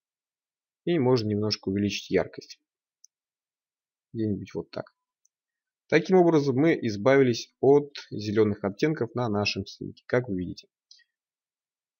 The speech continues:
Вот до и вот после. Фотография у нас уже, в принципе, приобрела вот такой вот красивый зимний вид, а, но дополнительно можно поработать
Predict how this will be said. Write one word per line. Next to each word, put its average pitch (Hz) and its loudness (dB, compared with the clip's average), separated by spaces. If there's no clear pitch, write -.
Вот 92 -4
до 185 0
и 156 -2
вот 117 -2
после. - -4
Фотография 165 4
у - 0
нас 113 -2
уже, 123 2
в - -6
принципе, 107 -6
приобрела 110 0
вот 101 -2
такой 110 0
вот 101 -2
красивый 110 -2
зимний 113 -2
вид, 214 -2
а, 113 0
но 175 6
дополнительно 180 4
можно 113 2
поработать 123 4